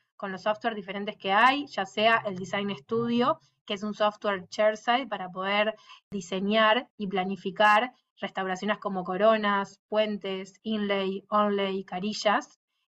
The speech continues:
que es el Trios Design Studio. Sino también tenemos otros software, por ejemplo, Splint Studio,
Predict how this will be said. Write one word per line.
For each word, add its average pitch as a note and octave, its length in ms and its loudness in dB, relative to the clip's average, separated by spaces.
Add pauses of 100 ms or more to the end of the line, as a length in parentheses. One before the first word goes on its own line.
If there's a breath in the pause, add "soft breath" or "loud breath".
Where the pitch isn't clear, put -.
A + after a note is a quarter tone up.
que G#3 80 -6
es G3 60 -4
el G#3+ 140 0
Trios A3 240 2
Design G3+ 380 -2
Studio. F3+ 500 -8 (320)
Sino G#3+ 300 0
también A#3+ 340 4
tenemos A#3+ 500 4 (300)
otros A3 720 0
software, G#3+ 640 -2 (140)
por F#3+ 100 -12
ejemplo, G3 320 -8
Splint G#3+ 400 -6
Studio, A3+ 760 0